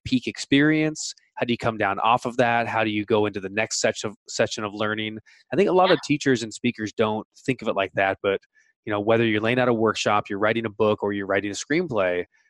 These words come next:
Speaker 1: the, the note card method, I haven't used it for a screenplay, but I've used it for the other two, and it works brilliantly.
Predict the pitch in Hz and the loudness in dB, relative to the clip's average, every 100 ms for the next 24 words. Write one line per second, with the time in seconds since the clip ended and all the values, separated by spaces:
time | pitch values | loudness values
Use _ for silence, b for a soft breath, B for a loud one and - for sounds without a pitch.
0 | _ - 104 98 - 98 107 123 143 - | _ 0 0 0 -4 -8 0 2 2 2
1 | 104 98 90 - 92 87 - _ _ _ | 0 0 -2 -2 -4 -6 -10 _ _ _
2 | _ 110 123 127 127 131 143 - 185 147 | _ -2 0 0 -2 0 0 2 2 2
3 | 117 104 101 104 117 120 120 135 127 - | 2 2 0 -2 -2 -2 4 4 4 0
4 | 101 92 - 101 98 117 117 - - 107 | -2 -2 -4 -6 -6 0 0 0 -10 0
5 | 120 139 120 98 92 85 87 | 4 4 4 -2 -8 -8 -8